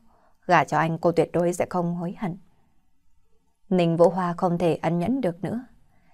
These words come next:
Liền đẩy con chuột trong tay ra rồi cực kỳ bực bội mà ngước mắt lên. Cái người đã sáng sớm an vị ở trong phòng làm việc của cô, có tên là Bách Tuấn này, da mặt tuyệt đối là dày hơn cả tường thành.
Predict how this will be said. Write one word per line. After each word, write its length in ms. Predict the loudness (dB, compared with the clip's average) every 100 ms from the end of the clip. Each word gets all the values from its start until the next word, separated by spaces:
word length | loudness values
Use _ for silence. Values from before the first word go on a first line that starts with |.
| _
Liền 180 | 2 4
đẩy 140 | 4 2
con 200 | 0 0
chuột 160 | -2 -2
trong 200 | -4 -2
tay 160 | -4
ra 240 | -2 -4 -2
rồi 200 | -2 0
cực 220 | -2 -2
kỳ 160 | -2
bực 240 | 0 -4 0
bội 160 | -2
mà 260 | 0 -2 -4 -4
ngước 180 | -8 -8
mắt 200 | -10 -6
lên. 220 | -6 -6 -10 -20 _ _ _ -6
Cái 140 | -2 2
người 200 | 4 4
đã 140 | 2
sáng 240 | 0 -2 0
sớm 240 | 0 0 -2
an 160 | -2
vị 200 | 0 0 0
ở 120 | 0
trong 220 | 0 -2
phòng 180 | -2 -2
làm 180 | -2 0
việc 240 | -2 0
của 180 | -2 -2
cô, 300 | -2 -6 -6 -18 -20 _
có 120 | 2
tên 260 | 4 2 0
là 100 | 0
Bách 240 | -2 -2
Tuấn 240 | -2 -4 -2
này, 240 | -4 -6 -12 -20 -20 -2
da 180 | 4 6
mặt 180 | 4 2
tuyệt 140 | 0 2
đối 180 | 0 0
là 160 | -2
dày 200 | 0 0 0
hơn 220 | -4 -4
cả 160 | -6 -4
tường 220 | -4 -2
thành. 220 | -4 -6